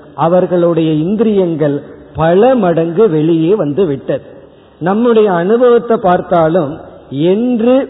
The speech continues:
உணவு உட்கொள்ளாமல் விரதம் இருக்கிறோமோ அன்னைக்கு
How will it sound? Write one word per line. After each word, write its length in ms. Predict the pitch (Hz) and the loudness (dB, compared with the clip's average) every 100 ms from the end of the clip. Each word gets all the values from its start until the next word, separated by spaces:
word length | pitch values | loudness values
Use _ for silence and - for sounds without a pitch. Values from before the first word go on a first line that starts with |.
| - | -4
உணவு 420 | 151 196 233 240 247 | -2 2 2 4 4
உட்கொள்ளாமல் 840 | 190 185 - 202 190 190 185 220 175 | 2 -2 -2 2 4 2 2 2 0
விரதம் 400 | 160 180 208 175 | 0 0 0 0
இருக்கிறோமோ 540 | 156 - 143 135 202 - - - - - | -2 -2 -4 -2 -2 -4 -10 -20 -16 -8
அன்னைக்கு 680 | 143 180 208 220 214 220 | -4 -2 0 0 0 -2